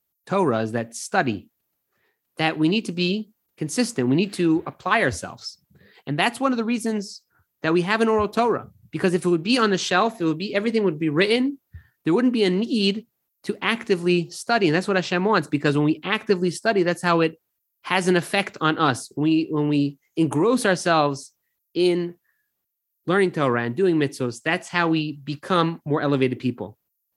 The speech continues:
We said, "Shmias ha'ozen va'arichas hafasayim," by listening attentively, right? When we think about, when it comes to doing the right thing,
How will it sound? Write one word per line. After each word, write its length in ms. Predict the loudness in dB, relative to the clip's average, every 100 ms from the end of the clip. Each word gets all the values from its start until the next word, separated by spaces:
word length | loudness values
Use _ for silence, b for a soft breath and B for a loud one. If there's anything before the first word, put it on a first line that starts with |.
| _ -2
We 120 | -2
said, 300 | 2 2 2
"Shmias 840 | 0 0 2 4 4 2 -2 -10 -16 _
ha'ozen 760 | -4 0 0 2 4 2 0 -8 -2
va'arichas 580 | 2 2 2 0 -2 -2
hafasayim," 640 | -2 -2 0 0 -2 -6 0
by 120 | 2
listening 460 | 2 2 2 2 2
attentively, 600 | 0 -2 0 -2 -2 0
right? 240 | 2 4
When 80 | 2
we 100 | 2
think 240 | 0 0
about, 420 | 0 2 0 0 -6 _ -4
when 100 | -2
it 100 | 0
comes 320 | 0 -2 -4
to 480 | -2 0 2 0 -4 _ _ _ -4
doing 260 | 0 2 2
the 100 | 2
right 240 | 0 0
thing, 340 | 0 0 0